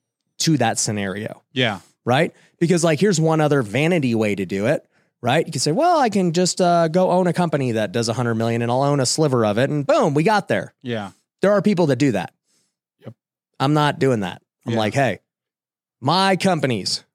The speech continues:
Speaker 1: that I am the majority stakeholder of,
Speaker 2: Mm-hmm.
Speaker 1: I wanna make fifty million and I wanna do it at forty percent margins."
Speaker 2: That was the second question I was gonna ask you.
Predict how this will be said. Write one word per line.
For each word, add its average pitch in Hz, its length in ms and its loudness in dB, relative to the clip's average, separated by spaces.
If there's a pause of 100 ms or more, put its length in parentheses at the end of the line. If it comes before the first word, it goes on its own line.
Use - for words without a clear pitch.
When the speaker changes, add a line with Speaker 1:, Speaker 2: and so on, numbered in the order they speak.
Speaker 1:
that 123 140 0
I 165 260 2
am 156 500 0
the 127 80 -4
majority 180 760 0 (260)
stakeholder 135 680 0
of, 104 240 -2
Speaker 2:
Mm-hmm. 113 160 -14 (680)
Speaker 1:
I 151 80 2
wanna 175 200 4
make 151 180 2
fifty 156 280 0
million 190 500 0
and 127 100 -2
I 127 40 2
wanna 156 340 2
do 143 240 2
it 240 200 0 (380)
at 117 160 0
forty 151 380 0
percent 147 420 0
margins." 101 680 -2 (340)
Speaker 2:
That 113 80 -10
was 107 160 -10
the - 60 -14
second 104 200 -10
question 107 280 -12
I 104 40 -10
was 104 100 -10
gonna 104 140 -12
ask 110 220 -14
you. 123 160 -12